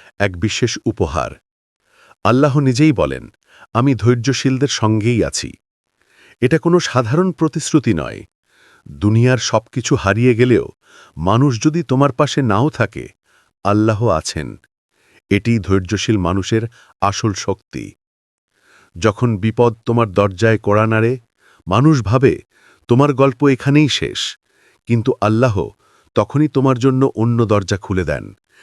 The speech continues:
যা তুমি কখনো ভাবনি, কখনো দেখনি। তোমার ধৈর্যই সেই দরজা খোলার চাবি। তুমি যত কষ্টের মধ্যেই থেকো, তুমি এক জিনিস কখনো ছাড়ো না,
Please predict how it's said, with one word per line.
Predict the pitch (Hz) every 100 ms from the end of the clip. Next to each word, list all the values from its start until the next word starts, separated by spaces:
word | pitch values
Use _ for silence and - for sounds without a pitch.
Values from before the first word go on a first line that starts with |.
| - -
যা | 78 98
তুমি | - 117 110
কখনো | 95 - 123
ভাবনি, | 107 95 98 117 127 131 _ _ _ -
কখনো | 127 147 147
দেখনি। | 110 104 - 98 64 - _ _ _ _ _ _
তোমার | 120 139 143
ধৈর্যই | 98 127 123 143 165
সেই | - 147
দরজা | 120 117 131
খোলার | - 120 113
চাবি। | - 90 71 55 - _ _ _ _ _ _ _ -
তুমি | 104 107
যত | 90 98 - 113
কষ্টের | 107 - 131 117
মধ্যেই | 120 101 143
থেকো, | 143 147 - 76 - _ - - -
তুমি | 127 123
এক | 113 123 110
জিনিস | 135 139 -
কখনো | 123 - 127
ছাড়ো | 117 90 78
না, | 64